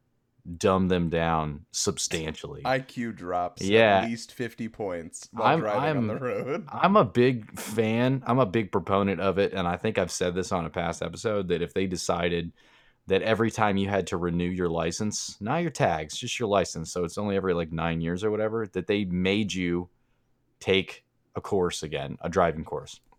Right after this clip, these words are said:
Speaker 2: I will agree with
Speaker 1: Just
Speaker 2: that.
Speaker 1: for simple, just for simple rules. Like, okay, this is what you do in this situation. The left-hand lane is for passing. You know, like, just stuff like that. And then you gotta go through, and if you don't pass it, then you have to take a more in-depth course.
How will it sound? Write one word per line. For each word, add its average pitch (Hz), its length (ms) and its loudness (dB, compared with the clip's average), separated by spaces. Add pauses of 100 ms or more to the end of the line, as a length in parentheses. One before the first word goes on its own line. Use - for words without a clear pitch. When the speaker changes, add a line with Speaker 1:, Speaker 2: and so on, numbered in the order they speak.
(180)
Speaker 2:
I 151 60 0
will 160 180 -4
agree 135 200 -4
with 127 100 -2
Speaker 1:
Just 147 140 4
Speaker 2:
that. 165 40 -6
Speaker 1:
for 160 80 6
simple, 160 400 4
just 233 220 -2
for 247 100 0
simple 208 320 2
rules. 196 420 -2
Like, 87 160 -8
okay, 104 260 0
this 123 140 2
is 135 80 -2
what 143 120 0
you 139 80 -2
do 143 100 4
in 147 80 4
this 156 120 0
situation. 175 520 0 (300)
The 113 100 4
left-hand 170 580 8
lane 151 300 6
is 131 100 4
for 120 160 2
passing. 135 800 0 (580)
You 110 120 2
know, 127 180 8
like, 123 220 6
just 170 180 2
stuff 175 300 4
like 151 180 2
that. 156 220 6
And 110 120 4
then 110 120 0
you 120 100 0
gotta 127 180 4
go 123 140 4
through, 151 240 0
and 120 80 2
if 110 100 -4
you 117 80 -2
don't 123 160 0
pass 131 300 -2
it, 92 140 -4
then 104 140 -2
you 101 100 -2
have 107 160 -4
to - 80 -14
take 107 200 -2
a 101 40 0
more 95 240 0
in-depth 95 400 0
course. - 480 -2